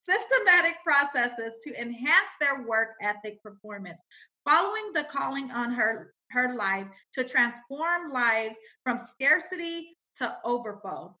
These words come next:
She is passionate about teaching women to unleash the queen within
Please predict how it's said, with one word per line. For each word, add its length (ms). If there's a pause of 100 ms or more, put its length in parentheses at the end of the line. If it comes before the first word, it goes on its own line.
(180)
She 260
is 240
passionate 800
about 340
teaching 400
women 440 (220)
to 180
unleash 760
the 160 (120)
queen 640 (240)
within 300